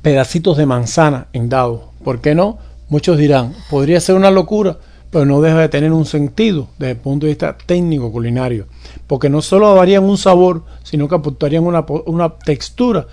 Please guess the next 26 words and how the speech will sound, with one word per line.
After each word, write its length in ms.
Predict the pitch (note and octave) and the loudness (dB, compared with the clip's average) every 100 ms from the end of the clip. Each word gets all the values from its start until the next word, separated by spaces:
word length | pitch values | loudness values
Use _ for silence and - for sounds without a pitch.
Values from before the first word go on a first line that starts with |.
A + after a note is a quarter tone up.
| - - | -20 -10
dentro 300 | C#3 B2+ A#2+ | -4 -4 -4
del 80 | A#2+ | -6
frijol, 360 | A#2 A#2+ A#2+ - | -4 -4 -4 -4
un 160 | E3+ E3+ | -4 0
contraste. 640 | E3 C3+ B2+ B2 - A#2 - - - - | 0 0 0 -2 -4 -16 -16 -20 -20 -12
¿Y 120 | - B2+ | -6 0
que 140 | E3+ | 0
no 160 | F#3 G3+ | 2 2
es 60 | |
una 200 | F#3 F#3 | 2 0
cocina 500 | F3 E3 F#3+ F#3+ - - | -2 -4 -2 -2 -4 -4
internacional 800 | E3 D#3 C#3 C#3+ B2 D3+ E3 E3+ | -4 -2 -2 -2 -4 -2 -2 -2
o 100 | D3+ | -2
una 160 | E3 | -2
cocina 380 | D#3+ D3+ E3+ E3 | -2 -4 -2 0
gourmet 460 | D3 C#3+ E3 F#3+ G3 - - | 0 -2 -2 -4 -6 -18 -16
que 120 | - | -6
no 80 | C3+ | -2
es 40 | D3+ | 0
una 100 | D#3+ | 0
cocina 380 | C#3 - C3+ C#3+ | -4 -4 -2 -2
de 60 | |
contraste? 500 | - A#2+ A#2+ B2+ - - - - - - | -2 -6 -4 -6 -8 -20 -20 -20 -20 -18
Sean 280 | - C#3+ D3+ | -4 -2 0
de 80 | |
sabores, 520 | D3+ D3 C3 C#3 C#3+ | -2 -2 0 -2 -2